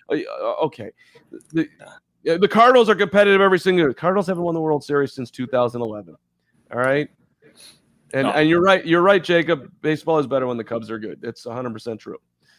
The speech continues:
Speaker 2: Yeah, and, and also, going off of one of the points you said, is you're right that we don't know if Pete Crow Armstrong or Owen Sessi are going to be good. But I can tell you what scouts say about both of them,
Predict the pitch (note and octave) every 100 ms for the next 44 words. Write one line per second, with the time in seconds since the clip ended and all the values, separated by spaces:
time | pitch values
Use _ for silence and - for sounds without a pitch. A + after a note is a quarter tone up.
0 | _ - A#2+ F#2+ A2 G2+ B2+ A2+ A#2 A#2
1 | A2+ F#2 C#3 B2 B2+ A#2 A#2 G#2+ G#2+ G2+
2 | - F#2+ G2 G#2 A2 A2 F#2 G2 F2+ -
3 | G2+ A#2+ G#2+ G#2 G2 F#2+ F#2 F#2 F2+ F2
4 | F2+ F2+ F2+ - F#2+ - F2 E2 F2 -
5 | F2+ F2 F2 E2+ F2+ E2 F#2 F2 - F2+
6 | F2 G#2 E2 F2 F2 F2 E2+ D#2 - -
7 | G2 C#3 - _ _ _ _ - F#2 -
8 | A2 A#2 B2 F#2+ - - F#2 G2 - F#2
9 | F#2 F2 D#2 - - - G2 G#2 A#2 B2+